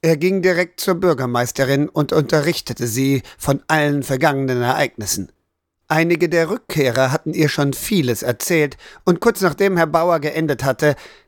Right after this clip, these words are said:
kam auch Franz Klemm zurück und erläuterte noch einmal seine Sicht der Dinge.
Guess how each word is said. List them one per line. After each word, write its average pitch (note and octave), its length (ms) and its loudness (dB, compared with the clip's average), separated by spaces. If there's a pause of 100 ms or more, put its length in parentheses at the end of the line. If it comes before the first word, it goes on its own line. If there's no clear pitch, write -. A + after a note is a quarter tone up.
(100)
kam D#3+ 240 0
auch C#3 160 0
Franz C#3 380 -2
Klemm D#3 320 0
zurück A#2+ 420 -4
und B2+ 160 -2
erläuterte C3 500 0
noch C#3 260 0
einmal G#2+ 640 -2
seine A#2+ 480 -2
Sicht - 440 -12
der F#2+ 80 -8
Dinge. E2+ 280 -10